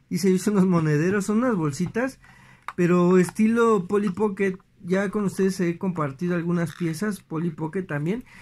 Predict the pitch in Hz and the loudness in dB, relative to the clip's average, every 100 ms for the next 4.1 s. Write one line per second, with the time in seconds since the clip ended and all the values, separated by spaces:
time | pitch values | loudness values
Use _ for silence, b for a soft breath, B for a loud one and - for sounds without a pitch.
0 | B B 175 214 226 214 233 180 156 196 | B B 2 2 2 -2 0 0 0 -2
1 | 202 196 180 208 208 240 247 208 160 151 | -2 -2 -2 -2 -2 0 -2 -2 -2 -2
2 | 180 196 202 214 190 202 185 190 226 170 | -2 0 0 0 0 -2 -4 -4 -2 -4
3 | 131 - 175 185 160 127 127 127 170 196 | -4 -4 -2 0 0 -2 -2 -4 -6 -6
4 | - | -12